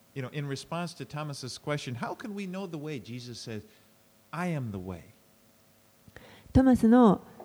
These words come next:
Speaker 2: この、「どうやったらこの道を知ることができますか？」という質問に対して、「私が道です」と答えられました。
Speaker 1: Have you ever visited a place, maybe a big city or somewhere other part of the world, or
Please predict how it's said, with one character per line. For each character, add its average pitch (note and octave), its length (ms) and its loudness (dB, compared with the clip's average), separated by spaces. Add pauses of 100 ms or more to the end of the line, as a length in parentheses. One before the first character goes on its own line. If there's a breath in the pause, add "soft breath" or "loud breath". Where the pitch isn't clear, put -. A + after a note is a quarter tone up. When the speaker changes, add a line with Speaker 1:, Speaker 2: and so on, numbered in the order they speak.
Speaker 2:
こ G#3 140 0
の、 F#3 420 4 (240)
「ど A#3+ 160 8
う E4+ 80 8
や F4 100 8
っ - 40 2
た - 200 2
ら G3+ 200 6
こ - 180 6
の G3+ 120 10
道 G3+ 280 8
を G#3 60 8
知 - 120 4
る A3 80 10
こ A3 140 4
と G3+ 80 4
が F3+ 100 4
で F3 120 2
き A3 120 2
ま A#3+ 140 8
す - 100 -4
か？」 C4+ 160 2
と - 100 2
い F3+ 120 8
う E3 40 8
質 - 220 2
問 F#3 200 6
に F#3+ 100 4
対 B3 240 2
し - 80 -6
て、 F#3 240 0 (340 loud breath)
「私 B3 400 6
が E4 140 4
道 C#4+ 180 4
で C#4 260 2
す」 - 80 -2
と D#3+ 280 0
答 D#3 260 0
え D3+ 40 0
ら D3+ 100 0
れ G3+ 80 -2
ま F3 140 -2
し - 80 -18
た。 - 100 -14 (120)
Speaker 1:
Have C#3 140 -8
you F#3 80 -6
ever F#3 300 -10 (380 soft breath)
visited C#3+ 500 -10
a A#2+ 60 -12 (120)
place, B2+ 400 -14
maybe G#2 240 -12
a F#2 140 -16
big A2 160 -14
city G#2+ 400 -12
or G#2 80 -12
somewhere G#2 340 -12
other G#2+ 200 -14
part G#2 280 -12
of G#2+ 60 -14
the G2+ 80 -16
world, G#2 380 -10
or G2+ 100 -14